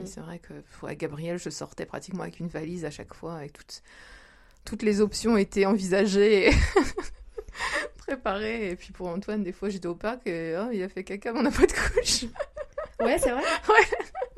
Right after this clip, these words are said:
Speaker 1: Oh, c'est pas grave, on a acheté au combini, voilà.
Speaker 2: Ouais, c'est ça, c'est ça, ouais.
Speaker 1: Mais, euh,
Speaker 2: Mm, mm.
Speaker 1: <laughs> mais Gabriel, je sais pas, j'avais vingt-cinq couches, euh, les lingettes, l'échange, euh,
Speaker 2: Mm.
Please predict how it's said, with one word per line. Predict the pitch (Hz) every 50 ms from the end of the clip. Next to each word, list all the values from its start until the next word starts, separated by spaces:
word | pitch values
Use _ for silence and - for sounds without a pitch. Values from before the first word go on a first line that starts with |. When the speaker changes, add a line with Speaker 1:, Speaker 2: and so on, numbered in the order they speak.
| - 359 - - 554 571 - - - - - - - - - - - _ 453 427
Speaker 1:
Oh, | 427 427
c'est | 415 381
pas | 359 381 349
grave, | 339 370 370 370 330
on | 294 320 233
a | 226
acheté | 302 - - -
au | 208
combini, | 214 202 190 196 214 226 240 269 294 294
voilà. | 277 254 214 214 240 240
Speaker 2:
Ouais, | 240 254 302 370 392
c'est | - 269 233
ça, | - - 339 359
c'est | - - 262
ça, | - - 285 285
ouais. | 247 247 262
Speaker 1:
Mais, | 247 226 233 220 220 226
euh, | 214 208 196 196 202 - - - - -
Speaker 2:
Mm, | -
mm. | - 220 - -
Speaker 1:
<laughs> | 240
mais | 226 202 208
Gabriel, | 208 202 175 196 196 202 214 262 240
je | -
sais | - 185
pas, | - 233 214
j'avais | 208 202 165 170 170
vingt-cinq | 165 175 180 202 202 - 165 175 214 214 -
couches, | 180 190 208 226 233 -
euh, | - 175 170 160 165 165 160
les | 160 160
lingettes, | 156 156 156 165 170 165 180 175 165 180 185 190 - -
l'échange, | 185 170 170 175 190 - - 180 165 175 190 202 202 214 185 175
euh, | 175 170 170 165 175 240 233 233
Speaker 2:
Mm. | 226